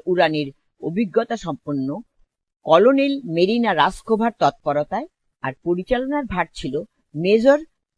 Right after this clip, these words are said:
ইয়েভদোকিয়া ভারকান্নাস্কার উপর। বাহিনীর কাজই ছিল রাতের অন্ধকারে হ্যারাসমেন্ট বম্বিং করা। দ্বিতীয় বিশ্বযুদ্ধে এই হ্যারাসমেন্ট বম্বিং পদ্ধতি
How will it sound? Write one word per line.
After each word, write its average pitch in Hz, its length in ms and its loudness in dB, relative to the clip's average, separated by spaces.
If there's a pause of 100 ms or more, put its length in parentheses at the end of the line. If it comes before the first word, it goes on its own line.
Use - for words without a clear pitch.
(160)
ইয়েভদোকিয়া 175 840 4 (340)
ভারকান্নাস্কার 190 800 2
উপর। - 220 -12 (600)
বাহিনীর 240 460 2
কাজই 196 340 2
ছিল 151 240 -2
রাতের 143 340 -4
অন্ধকারে 147 600 -2
হ্যারাসমেন্ট 185 580 -4
বম্বিং 143 340 -2
করা। 123 280 -10 (720)
দ্বিতীয় 185 340 -6
বিশ্বযুদ্ধে 226 720 -6 (840)
এই 147 160 -4
হ্যারাসমেন্ট 208 760 -2
বম্বিং 180 420 -2
পদ্ধতি 196 520 -2